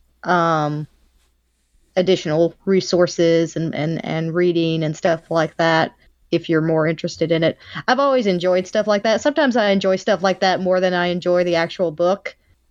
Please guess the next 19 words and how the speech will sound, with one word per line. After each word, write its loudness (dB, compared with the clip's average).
um, 0
because 0
you -2
can -2
see 0
in 0
things -2
like 0
that 0
just -4
how 0
much -2
passion 0
there 2
is 0
for -2
stuff -2
like -4
this. -2